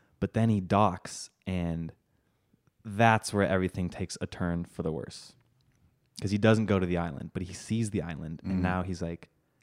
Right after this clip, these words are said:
Speaker 1: entranced by the island. So it's like a mental game, like Inception. He's like, "Wait, do I go to the island? Do I not go to the island?"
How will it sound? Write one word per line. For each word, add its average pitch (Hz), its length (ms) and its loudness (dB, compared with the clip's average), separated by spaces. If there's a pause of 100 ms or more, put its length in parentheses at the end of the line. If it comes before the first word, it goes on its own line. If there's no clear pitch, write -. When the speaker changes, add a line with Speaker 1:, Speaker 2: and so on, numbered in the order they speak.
Speaker 1:
entranced 95 640 -6
by 123 180 0
the 139 120 0
island. 151 400 0
So 107 140 0
it's 98 100 0
like 123 180 0
a 95 60 -4
mental 90 460 0
game, 165 320 0
like 92 180 -2
Inception. 95 600 -4
He's 101 160 -2
like, 87 220 -2 (420)
"Wait, 117 300 2 (220)
do 113 160 4
I 143 100 4
go 147 120 4
to 147 60 6
the 147 160 4
island? 143 340 2
Do 95 100 -2
I 92 60 -2
not 104 280 0
go 139 100 2
to 139 60 4
the 139 120 2
island?" 139 360 2